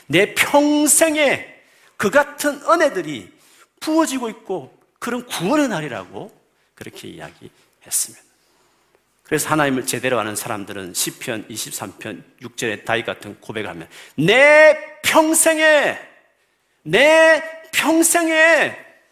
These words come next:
선하심과 인자하심이 반드시,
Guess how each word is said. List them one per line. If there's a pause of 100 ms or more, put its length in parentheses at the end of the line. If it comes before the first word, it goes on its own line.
(220)
선하심과
인자하심이
반드시,